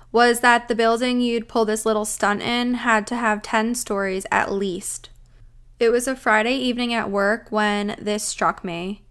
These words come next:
I didn't have any big plans for the weekend, so I decided I'd drive back to work on Saturday and test it out at my workplace. It'd be better to try this out in familiar territory, and since it'd be a Saturday, I wouldn't have to be worried about people interrupting me.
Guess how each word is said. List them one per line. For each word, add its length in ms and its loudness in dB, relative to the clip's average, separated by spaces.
I 60 -4
didn't 220 0
have 240 4
any 200 0
big 220 -2
plans 380 -2
for 100 -4
the 80 -2
weekend, 680 0
so 140 0
I 140 0
decided 440 0
I'd 180 2
drive 400 -2
back 280 2
to 100 -6
work 280 0
on 160 -2
Saturday 680 0
and 300 0
test 340 0
it 80 0
out 260 4
at 160 4
my 100 2
workplace. 800 -2
It'd 160 2
be 120 -4
better 340 2
to 100 0
try 240 4
this 240 0
out 240 2
in 140 -4
familiar 480 -2
territory, 800 0
and 320 -2
since 320 -6
it'd 160 -6
be 140 -2
a 80 -2
Saturday, 680 0
I 140 2
wouldn't 280 0
have 240 0
to 80 -10
be 120 -2
worried 300 -2
about 300 -2
people 280 -2
interrupting 640 -4
me. 360 -10